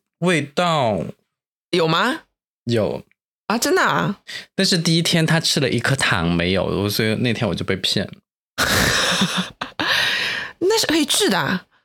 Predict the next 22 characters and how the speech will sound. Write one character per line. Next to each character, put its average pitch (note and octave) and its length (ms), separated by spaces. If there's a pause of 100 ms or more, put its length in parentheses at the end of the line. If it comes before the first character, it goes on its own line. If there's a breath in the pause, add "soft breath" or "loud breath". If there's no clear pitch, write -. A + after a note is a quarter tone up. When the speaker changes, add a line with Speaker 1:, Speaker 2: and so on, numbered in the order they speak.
(320)
Speaker 2:
啊， F3+ 140
但 D4 120
是 D#4+ 120
我 E3+ 100
觉 D#3 140
得 F3+ 340
可 E3 140
能 D3 120
第 G3 220
一 G#3 60
印 F#3+ 100
象 D#3+ 240
已 C3+ 60
经 D#3 180
决 C3+ 160
定 D#3 180
了。 - 400 (960)
所 B4 140
以 E5 40 (100)
我 G4+ 40
觉 B3+ 120
得 E4+ 240